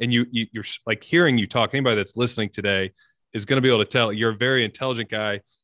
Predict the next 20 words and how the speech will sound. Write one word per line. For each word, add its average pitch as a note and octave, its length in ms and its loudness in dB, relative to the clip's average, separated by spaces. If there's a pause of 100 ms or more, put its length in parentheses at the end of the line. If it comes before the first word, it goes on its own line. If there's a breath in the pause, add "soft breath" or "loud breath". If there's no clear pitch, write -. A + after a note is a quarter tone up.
(100)
very B2 140 2
well B2+ 320 2
researched, B2 640 -4
like, G2+ 140 -6
everything C3+ 360 -4
is A#2 140 -6
rooted A#2 340 -2
in G#2+ 180 -4
factual B2 500 -4
research. G#2+ 560 -6 (1500 loud breath)
When B2+ 120 2
you C#3+ 80 2
think C4 180 0
about G#3+ 120 6
all D3 100 8
the C#3+ 60 6
things C3 240 0
that - 180 -6
you've F#2+ 140 -12
done G#2 420 2